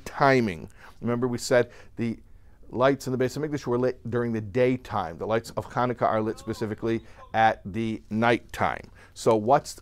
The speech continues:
up with the differences, those two differences? Ki inyan Hanukkah hu ha'aveda de mesiras nefesh mitzad bechinas yechida, because Hanukkah is this whole idea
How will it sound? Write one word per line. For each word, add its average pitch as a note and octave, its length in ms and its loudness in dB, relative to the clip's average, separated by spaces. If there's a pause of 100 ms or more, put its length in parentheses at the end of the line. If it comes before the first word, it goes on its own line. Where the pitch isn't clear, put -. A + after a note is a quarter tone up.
up B2+ 280 4
with B2 240 -4
the A2+ 80 -4
differences, G#2 640 0
those A2+ 200 2
two - 160 -4
differences? F#2 440 -4 (260)
Ki D#3+ 220 2
inyan D#3+ 300 6
Hanukkah D#3+ 440 8
hu D3+ 240 8
ha'aveda D3 500 12
de C#3+ 60 0
mesiras C#3+ 380 0
nefesh G#3+ 420 8
mitzad D3+ 360 8
bechinas D3 520 2 (500)
yechida, F#3 600 12
because D#3 300 4
Hanukkah G#3 360 10
is G#3 140 10
this G3+ 140 -4
whole A3+ 160 12
idea G#3+ 460 12